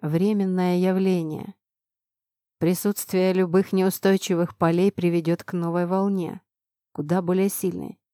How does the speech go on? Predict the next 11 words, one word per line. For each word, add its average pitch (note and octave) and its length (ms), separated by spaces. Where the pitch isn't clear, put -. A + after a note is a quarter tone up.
Вы D#3 140
готовы A3 400
взять E3+ 260
на D#3+ 100
себя D3+ 260
такую D#3 300
ответственность?» - 760
Аркадий D4 340
Борисович B3 600
заметно G#3 440
нахмурился. F#3+ 800